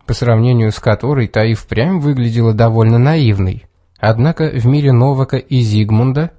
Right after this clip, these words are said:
в котором господствовало око за око, простак не только превзошёл старого профи,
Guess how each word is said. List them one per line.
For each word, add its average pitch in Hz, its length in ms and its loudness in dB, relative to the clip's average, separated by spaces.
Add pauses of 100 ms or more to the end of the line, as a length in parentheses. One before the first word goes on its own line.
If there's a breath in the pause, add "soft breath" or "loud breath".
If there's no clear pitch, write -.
в - 120 -20
котором 147 520 -2
господствовало 143 800 -2
око 143 340 -2
за 131 200 0
око, 131 460 -2 (400)
простак 120 560 -2
не 104 140 2
только 151 380 -2
превзошёл 175 640 -4
старого 147 480 -2
профи, 143 560 -2